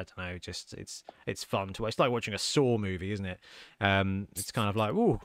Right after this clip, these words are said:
golly, I'm glad I'm not those people," but they do seem to be enjoying it, uh, although they don't tend to be enjoying it in a Saw movie. But I would like to play a game. Um,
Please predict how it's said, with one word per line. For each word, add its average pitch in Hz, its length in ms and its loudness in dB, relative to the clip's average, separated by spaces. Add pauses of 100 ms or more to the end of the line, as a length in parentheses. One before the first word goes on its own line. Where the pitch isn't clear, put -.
(140)
golly, 147 320 4
I'm 98 200 -4
glad 113 260 4
I'm 104 120 4
not 113 160 0
those 117 240 2
people," 95 340 0
but 113 160 -2
they 101 120 2
do 127 200 0
seem 117 240 0
to 110 80 -8
be 117 120 4
enjoying 113 320 2
it, 107 160 -2 (380)
uh, 98 160 -2
although 107 300 2
they 101 120 2
don't 104 180 -2
tend 104 200 -4
to 98 80 -6
be 98 120 -2
enjoying 95 320 -2
it 95 120 -2
in 98 80 -6
a 90 60 -6
Saw 101 260 -2
movie. 87 380 -6 (640)
But - 340 0
I 196 80 2
would - 160 6
like 95 200 6
to - 60 -10
play 90 180 2
a 80 40 -8
game. 117 280 -2 (320)
Um, 135 340 2